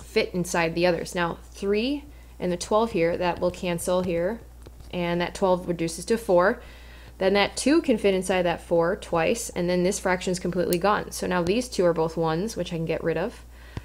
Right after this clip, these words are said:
And I'm left with one fifth times three tenths times eleven halves. So let's erase here. So all of this simplified to a much easier product here.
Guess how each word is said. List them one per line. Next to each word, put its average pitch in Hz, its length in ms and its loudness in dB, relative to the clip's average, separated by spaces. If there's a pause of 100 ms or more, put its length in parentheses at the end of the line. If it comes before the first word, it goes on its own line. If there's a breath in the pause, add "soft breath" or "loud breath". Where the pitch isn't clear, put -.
And 214 80 2
I'm 220 100 4
left 208 200 2
with 180 100 -2
one 175 240 2
fifth 196 480 -2
times 165 560 -4 (440)
three 214 220 -2
tenths 214 600 -2 (240)
times 170 400 -4
eleven 165 400 0
halves. - 580 -4
So - 160 -14
let's - 140 -12
erase 165 360 -6
here. 180 240 -2 (1300 loud breath)
So 220 140 0
all 247 340 6
of 269 160 2
this 196 440 0 (460 loud breath)
simplified 190 800 2
to 196 180 -2
a 185 40 0
much 185 300 0
easier 202 520 2
product 170 460 0
here. 175 320 2